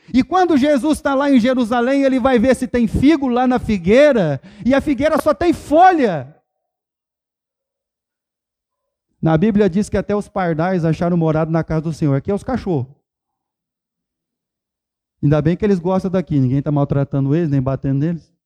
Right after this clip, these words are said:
Que bênção. Se a gente gosta de ser bem tratado,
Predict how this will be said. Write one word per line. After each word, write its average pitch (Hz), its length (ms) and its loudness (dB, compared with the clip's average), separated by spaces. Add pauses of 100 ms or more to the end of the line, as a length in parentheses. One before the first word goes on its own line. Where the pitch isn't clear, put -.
(1200)
Que 156 120 -2
bênção. 139 480 -2 (1400)
Se - 140 -4
a 147 60 2
gente - 240 -2
gosta 156 340 -2
de 139 80 -8
ser 156 160 -4
bem 147 160 0
tratado, 165 580 -6